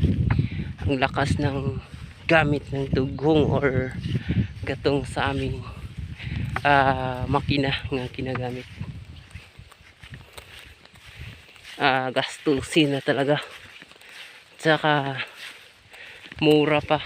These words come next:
naman ang mga gulay dito, mga kaidol. Kala mo, ah,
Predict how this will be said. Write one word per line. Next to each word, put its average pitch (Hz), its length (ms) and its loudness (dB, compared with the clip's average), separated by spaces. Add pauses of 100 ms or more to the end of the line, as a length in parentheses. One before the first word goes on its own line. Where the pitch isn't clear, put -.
(220)
naman 139 400 -2
ang 135 160 -4
mga 131 320 -2 (1040)
gulay 135 400 4
dito, 131 320 -4 (240)
mga 131 160 -2
kaidol. 127 340 -4 (1200)
Kala 135 240 4
mo, 135 240 -4 (1200)
ah, 139 480 4